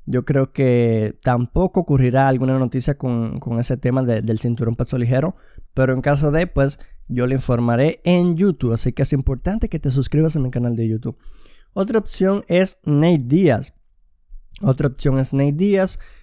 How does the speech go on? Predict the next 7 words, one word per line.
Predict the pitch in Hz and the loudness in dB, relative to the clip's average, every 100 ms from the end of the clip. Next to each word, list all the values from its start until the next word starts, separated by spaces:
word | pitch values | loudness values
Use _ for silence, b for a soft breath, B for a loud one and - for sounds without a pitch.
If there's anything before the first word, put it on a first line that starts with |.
| b | b
Eh, | 147 147 | 0 2
ya | 147 | 2
lo | 156 | 2
mencionamos, | 160 156 165 175 156 | 0 -2 0 0 0
Nate | 156 147 | 0 2
Diaz | 151 160 156 | 4 4 4
regresará | - 139 135 127 131 139 151 147 139 | 2 2 2 2 2 4 4 4 2